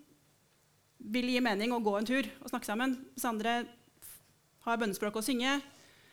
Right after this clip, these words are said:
Og så tenker jeg også at det, at vi har litt sånn konkrete ting i trosopplæringen som vi på en måte kan, kan, kan bruke, og som de også kan ta med seg hjem. Altså ha en stein som vi bruker når vi ber, altså bare for å ha noe å holde i. Eh, kanskje gi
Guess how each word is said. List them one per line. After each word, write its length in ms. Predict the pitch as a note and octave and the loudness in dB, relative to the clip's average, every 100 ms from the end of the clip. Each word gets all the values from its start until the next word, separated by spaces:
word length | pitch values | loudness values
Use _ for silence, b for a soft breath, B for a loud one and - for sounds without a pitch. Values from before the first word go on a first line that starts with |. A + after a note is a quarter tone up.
| B B B | B B B
Og 120 | D4 | 2
så 80 | D#4 | 4
tenker 220 | F4 D4+ C4+ | 4 6 6
jeg 60 | |
også 80 | B3 | 6
at 80 | C4 | 6
det, 80 | C4+ - | 4 4
at 100 | C4+ | -2
vi 60 | C#4 C4 | 0 2
har 200 | B3 A#3+ | 4 2
litt 100 | B3+ | 2
sånn 140 | A#3 A3 | 0 0
konkrete 560 | C4 A#3 A#3 G3 G3+ | -4 -2 2 2 0
ting 280 | A#3+ A3 A#3+ A3+ - - A#3 | 0 2 0 -2 -12 -4 -2
i 80 | A#3 | -2
trosopplæringen 640 | A3+ A3 G#3 G3+ A3+ F#4 | -2 -2 0 0 4 4
som 120 | G#4 | 4
vi 40 | C#4 | 2
på 120 | B3 | 2
en 20 | |
måte 140 | A#3+ A#3 | 0 2
kan, 160 | A3+ A#3 B B B - | 2 0 B B B -8
kan, 220 | - G#3+ C#4 - - - | 2 4 4 0 -8 0
kan 160 | C4+ | 4
bruke, 400 | C4 B3 - D#4+ | 4 4 2 4
og 80 | F4 | 4
som 80 | C#4 | 4
de 80 | A3 | 2
også 100 | A3+ | 2
kan 220 | A3+ A#3+ A#3+ A#3 | 2 2 0 0
ta 200 | C4 G3+ | 0 2
med 140 | F#3 A3 | 0 0
seg 120 | B3+ | 2
hjem. 100 | G4+ | 2
Altså 160 | D4 D#4 | 4 2
ha 140 | A#3+ C4 | 4 4
en 80 | D4 | 4
stein 400 | - - A3+ A3 | 4 4 4 2
som 80 | B3+ | 0
vi 60 | B3+ | 0
bruker 260 | C4 G#3+ F#3+ | 0 4 4
når 120 | G3+ | 4
vi 20 | F3+ | 2
ber, 160 | E3 F#3+ | 2 0
altså 140 | A#3+ - - - | -6 -8 -14 0
bare 140 | B3+ A#3 | 2 2
for 80 | |
å 260 | A3+ - - A3+ | -4 -8 -2 2
ha 100 | A#3+ | 4
noe 100 | A#3+ | 6
å 60 | |
holde 240 | C4 D3+ F3+ | 4 4 2
i. 20 | F3+ - - - - _ - _ _ _ _ B B B B B | 0 -6 -20 -20 -20 _ -20 _ _ _ _ B B B B B
Eh, 460 | - A#3 A#3 A#3+ F#3+ | -2 2 2 2 2
kanskje 240 | - D#4 C#4+ | 4 4 4
gi 140 | G#3+ | 4